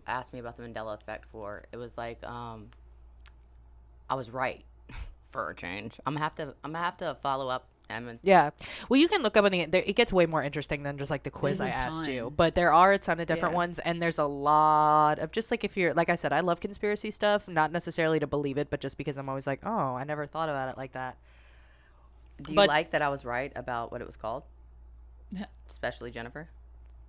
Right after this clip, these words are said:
Speaker 4: Do you know what a men-, mandala is, though? There's a, there is a mandala.
Speaker 2: Yeah, there's a
Speaker 4: and
Speaker 2: mandala and a mandala.
Speaker 4: And that's what I asked. I was like, "Is it af-, after Mel-, Nelson Mandela?
Speaker 1: It is.
Speaker 4: Or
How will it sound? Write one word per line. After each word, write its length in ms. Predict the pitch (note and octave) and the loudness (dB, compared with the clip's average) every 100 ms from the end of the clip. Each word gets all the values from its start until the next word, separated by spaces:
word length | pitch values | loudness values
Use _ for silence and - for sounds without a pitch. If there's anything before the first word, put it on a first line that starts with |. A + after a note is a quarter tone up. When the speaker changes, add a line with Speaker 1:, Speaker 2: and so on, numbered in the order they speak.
| - - - - | -20 -20 -20 -10
Speaker 4:
Do 60 | G#3 | -4
you 40 | A3 | -2
know 100 | A#3+ | 0
what 100 | G#3 | -2
a 60 | |
men-, 520 | F3+ F3 F3 F3 E3 - | -2 -4 -2 -4 -6 -10
mandala 560 | E3+ E3 D#3 D#3 D#3+ D#3+ | -8 -6 -4 -4 -4 -6
is, 360 | - F3+ A3+ - | -6 -8 -8 -10
though? 260 | A#3 C4 | -10 -8
There's 240 | G#3+ F3 E3+ | -4 -2 -4
a, 60 | - | -6
there 160 | E3 D#3+ | -4 -2
is 200 | F3 F#3 | -4 -4
a 40 | |
mandala. 360 | D#3 D3+ D#3 D#3+ | -6 -8 -4 0
Speaker 2:
Yeah, 180 | D3+ | 4
there's 160 | D#3+ D#3 | 4 2
a 60 | D3+ | 0
Speaker 4:
and 180 | D3 C#3+ | -2 -2
Speaker 2:
mandala 300 | C3+ C3+ C3 | -2 -2 -4
and 100 | C3 | -8
a 40 | |
mandala. 420 | B2+ B2+ A#2+ - | -10 -10 -10 -6
Speaker 4:
And 120 | E3 E3+ | -4 -2
that's 140 | E3 | -4
what 100 | D#3 | -4
I 40 | D3 | -4
asked. 200 | E3 D3+ | -6 -8
I 40 | |
was 100 | D3 | -10
like, 120 | D3 | -8
"Is 120 | D3 C#3 | -8 -8
it 80 | |
af-, 160 | C3+ C3+ - | -8 -10 -12
after 160 | - | -12
Mel-, 180 | C3+ C#3 - - | -10 -12 -14 -10
Nelson 420 | D3 E3 - A3 | -8 -8 -8 -10
Mandela? 440 | A3 A3 B3+ C4+ | -8 -6 -4 -2
Speaker 1:
It 100 | C#4 | -2
is. 240 | E3 D#3+ B2+ | 0 -2 -2
Speaker 4:
Or 280 | E3+ E3 | -2 -2